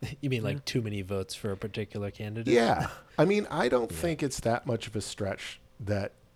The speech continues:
Speaker 3: you know, if you stopped reading there, you'd, you'd have an
Speaker 1: Yeah.
Speaker 3: icky feeling, right? So,
Speaker 2: Yeah.
Speaker 3: but if you read closely, overvoted contests is a setting where you say what you want to do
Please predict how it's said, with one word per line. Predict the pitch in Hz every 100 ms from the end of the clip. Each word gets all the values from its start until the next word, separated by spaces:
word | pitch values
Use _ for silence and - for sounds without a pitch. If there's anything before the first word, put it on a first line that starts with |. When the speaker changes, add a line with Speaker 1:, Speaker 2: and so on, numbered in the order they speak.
| - -
Speaker 3:
you | 117
know, | 107 95
if | 127 -
you | 185
stopped | - 151 143
reading | 120 113 101
there, | 90 92 85 73 - - - - - -
you'd, | 123 123 -
you'd | 135 123
have | 120 107
an | 107
Speaker 1:
Yeah. |
Speaker 3:
icky | 95 -
feeling, | 90 - - - - - - _ -
right? | - 107 - - - - - - - - _ _ _ _
So, | - 135
Speaker 2:
Yeah. | 127 - -
Speaker 3:
but | 190
if | -
you |
read | 196 214 -
closely, | - 120 101 - 113 156 - _ _ _ - - _ _ _ -
overvoted | 135 147 160 139 139 131 123 - - _ _
contests | - 117 95 - 101 - - -
is | - 110 107 - _ _
a | 117
setting | - 139 135 131 117
where | 110 110
you | 113 127 127
say | 127 - - 120
what | 123 -
you | 139
want | 131 143
to |
do | 127 98 92 123